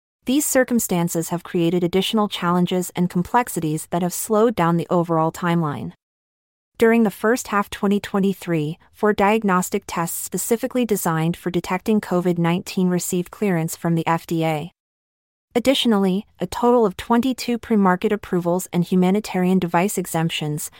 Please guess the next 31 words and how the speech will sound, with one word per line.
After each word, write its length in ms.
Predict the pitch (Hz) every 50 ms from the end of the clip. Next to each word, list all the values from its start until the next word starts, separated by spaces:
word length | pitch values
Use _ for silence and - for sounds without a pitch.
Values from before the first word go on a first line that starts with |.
| - -
as 160 | 185 185 -
well 220 | - 208 208 208 214
as 120 | 196 -
twenty-three 640 | - - - 226 233 226 247 226 - - 214 208 214
de 140 | 208 - 185
novo 400 | 180 180 180 196 202 233 220 190
applications 760 | 175 175 - 185 175 - - 190 185 180 - 165 160 165 -
were 120 | - 175 175
approved 440 | 165 - - - 208 185 170 - -
by 160 | 175 165 156
the 120 | 160 147
agency. 600 | 160 165 165 - 160 156 156 - 151 120 175 185 _ _ _ _ _ _ _ _ _ _ _ _ _ _ _ _ _ -
To 120 | - 247
address 400 | 233 208 - 262 226 254 285 -
these 220 | - 254 247 - -
challenges 640 | - - 190 190 196 190 185 - 196 196 190 - -
and 140 | - 175 170
expedite 500 | - 185 185 - - 240 214 202 196 -
future 360 | - - - 226 220 - 220 202
approvals, 640 | 190 - - 190 170 165 160 147 143 160 - - _ - -
a 60 | 175
program 560 | - - - 233 240 240 - 208 185 185 185
called 280 | - - - 175 175 -
Total 300 | - - 233 233 254 254
Product 420 | - - - 180 180 190 190 -
Lifecycle 580 | - 175 180 196 - - 226 196 - 220 202 190
Advisory 500 | 180 - 170 160 170 170 - 190 185 175
Program 540 | - - - 175 175 - 165 156 151 160 170
has 160 | - 170 -
been 160 | - 170 165
implemented. 720 | - 175 175 - 185 170 160 151 156 - - - - -